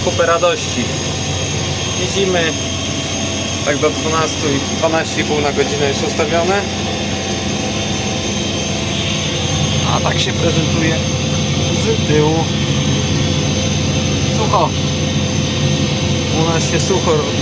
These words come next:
Tutaj jeszcze zapomniałem dodać, kochani, że przed orką czy uprawą gruberem od pięciu lat stosujemy,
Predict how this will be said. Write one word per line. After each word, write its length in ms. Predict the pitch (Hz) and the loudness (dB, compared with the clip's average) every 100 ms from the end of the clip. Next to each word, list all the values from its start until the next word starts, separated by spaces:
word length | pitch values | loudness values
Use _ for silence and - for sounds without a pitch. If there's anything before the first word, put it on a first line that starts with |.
| 143 - - - - | 0 -2 -2 -2 0
Tutaj 240 | 190 190 | 0 0
jeszcze 280 | 185 - 180 | 0 -2 -2
zapomniałem 540 | 170 170 170 175 175 | 0 0 0 0 0
dodać, 380 | 156 175 165 151 | 0 0 2 0
kochani, 480 | - 156 170 165 160 | -2 -2 -2 -2 -2
że 300 | 147 151 143 139 - - - - - - - - - - - - - - - - | 0 0 -2 -4 -4 -4 -4 -4 -4 -4 -4 -4 -4 -2 -2 -2 -4 -2 -2 -2
przed 300 | 180 160 - | 0 0 0
orką 360 | 165 165 156 151 147 139 - - - 135 - - | 2 2 2 0 0 -2 -4 -4 -2 -2 -2 -2
czy 280 | 151 147 127 113 - - - - - | 0 2 0 -2 -2 -4 -4 -2 -2
uprawą 320 | - 151 147 151 | 0 -2 -2 0
gruberem 500 | 147 170 165 156 143 135 - - - | 0 2 2 2 -2 -2 -4 -2 0
od 120 | 147 | 0
pięciu 300 | 165 151 143 | 0 -2 0
lat 220 | 139 131 131 - - - - - - - - - - - - - | 0 0 -2 -4 -4 -4 -4 -4 -4 -4 -4 -4 -2 -4 -4 0
stosujemy, 960 | 165 151 156 151 151 143 143 139 139 | 0 2 2 2 2 0 0 0 0